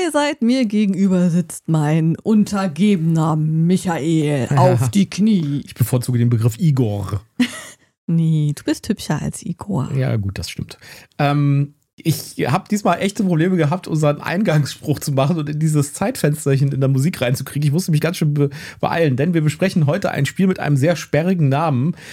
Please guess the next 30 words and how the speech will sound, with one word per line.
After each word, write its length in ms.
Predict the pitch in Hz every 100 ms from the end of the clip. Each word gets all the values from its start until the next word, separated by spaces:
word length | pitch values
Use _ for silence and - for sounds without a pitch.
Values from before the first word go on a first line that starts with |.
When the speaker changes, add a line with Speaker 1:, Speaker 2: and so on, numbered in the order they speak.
| - -
Speaker 2:
nämlich 400 | 143 156 156 - - -
Herr 300 | _ - 139
der 180 | 220 208
Ringe, 460 | 175 196 196 196 208 - -
die 120 | 165 190
Gefährten, 680 | 196 - 131 147 - 151 143
das 240 | 139 151
Stichspiel. 920 | - 196 254 - - 123 110 101 101 - _ -
Speaker 1:
Ja, 240 | 240 240
und 80 | 233
auf 140 | 220
Englisch 300 | - 285 294
ist 120 | 240
es 160 | 240 214
auch 260 | - 202 254
nicht, 440 | 208 202 196 -
äh, 180 | - 190
viel 200 | 185 202
besser. 560 | 170 185 - 247 226 226
Da 220 | 202 208
heißt 380 | 202 196 220 -
es 340 | 196 190 202
The 60 | 190
Lord 360 | 185 190 349 269
of 120 | 262
the 60 | 254
Ring, 440 | 226 196 202 202 - - - - -
The 100 | 196
Fellowship, 800 | - 226 269 214 208 214 202 -
The 200 | -